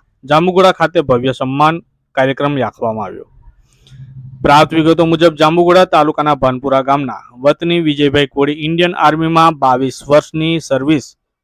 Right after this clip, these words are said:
બાદ તેઓ વય નિવૃત્ત થઈને પોતાના વતન આવી પહોંચતા ભાનપુરા ગામના ગ્રામજનો દ્વારા વિજયભાઈ કોળીનું સ્વાગત કરવાનો કાર્યક્રમ રાખવામાં આવ્યો હતો.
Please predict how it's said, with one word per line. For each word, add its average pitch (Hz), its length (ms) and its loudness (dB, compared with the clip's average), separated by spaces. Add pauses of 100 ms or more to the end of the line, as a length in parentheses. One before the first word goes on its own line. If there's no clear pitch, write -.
બાદ 123 380 0
તેઓ 123 300 0 (480)
વય 156 180 2
નિવૃત્ત 190 440 0
થઈને 170 240 0
પોતાના 139 400 -2
વતન 135 340 0
આવી 147 200 2
પહોંચતા 156 520 0 (460)
ભાનપુરા 151 460 4
ગામના 147 340 2
ગ્રામજનો 139 480 0
દ્વારા 147 300 4
વિજયભાઈ 147 440 0
કોળીનું 147 380 -4
સ્વાગત 127 380 -4
કરવાનો 135 360 -2
કાર્યક્રમ 117 460 -8
રાખવામાં 104 440 -14
આવ્યો 92 220 -16
હતો. - 260 -20